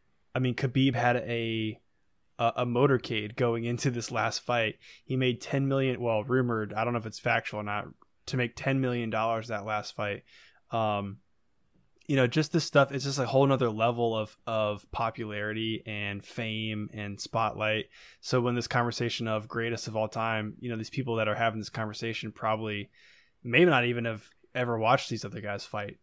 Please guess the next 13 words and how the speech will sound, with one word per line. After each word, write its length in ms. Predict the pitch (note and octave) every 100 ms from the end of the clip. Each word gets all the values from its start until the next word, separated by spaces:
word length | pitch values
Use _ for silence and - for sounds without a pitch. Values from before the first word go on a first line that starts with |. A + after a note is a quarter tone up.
| D3+
before. 500 | G#2+ - G#2+ A2 A#2+
And 80 | A2
I 60 |
think 200 | A2 A2+
that, 260 | A2 G#2 - _ _ _
you 120 | -
know, 120 | G#2+ G2+
lends 260 | G#2+ G#2+
itself 380 | G#2+ - G#2+ G#2+
to, 280 | - G#2+ G#2 - - - - _ _ _ -
to 180 | - A2+
that, 360 | G#2+ G2+ G2 -
um, 520 | G#2 G2+ G2 - G2+